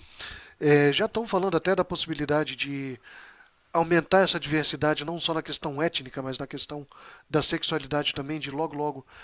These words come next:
termos personagens homossexuais no, no universo cinematográfico também. E, pô, palmas pra Marvel, tapa na cara da D C, porque tá tentando, mas tá atrás.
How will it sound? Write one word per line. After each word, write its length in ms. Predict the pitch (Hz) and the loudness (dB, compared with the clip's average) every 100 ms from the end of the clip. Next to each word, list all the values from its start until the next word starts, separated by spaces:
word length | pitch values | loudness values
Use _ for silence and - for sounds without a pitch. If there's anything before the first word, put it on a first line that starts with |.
| - _ | -20 _
termos 400 | 180 175 160 147 | 4 4 4 -6
personagens 640 | - 151 151 143 139 139 135 | -2 -2 0 0 -2 -4 -8
homossexuais 840 | 170 156 156 - 147 135 135 127 - - - - | -8 -6 -6 -8 -4 -4 -4 -6 -12 -18 -20 -20
no, 1080 | 147 160 220 180 139 135 131 127 123 127 143 | -8 -4 -4 -4 -6 -6 -8 -8 -10 -14 -14
no 140 | 143 | -8
universo 420 | 190 175 156 156 - | -6 -2 -2 -2 -6
cinematográfico 640 | 165 156 151 143 143 - | -6 -6 -4 -4 -6 -6
também. 360 | - 196 180 220 - - - _ _ | -12 -10 -12 -14 -20 -20 -20 _ _
E, 80 | 254 | -14
pô, 340 | - 196 131 - - - - - | -2 0 0 -6 -20 -20 -20 2
palmas 320 | 190 185 165 | 2 4 0
pra 160 | 175 | 0
Marvel, 640 | 160 170 202 185 190 202 208 _ _ _ _ _ - | 2 4 4 2 -2 -4 -8 _ _ _ _ _ 2
tapa 240 | 180 180 | 2 4
na 120 | 165 | 2
cara 240 | 160 175 160 | 2 4 4
da 100 | 156 | 6
D 160 | 160 | 6
C, 220 | 156 190 | 6 4
porque 200 | 202 - | 2 -2
tá 140 | 175 160 | 0 0
tentando, 420 | 165 151 131 143 | 2 0 0 -2
mas 160 | 139 139 | -2 -2
tá 140 | 151 | -2
atrás. 520 | 156 147 165 202 - | 0 0 0 0 -4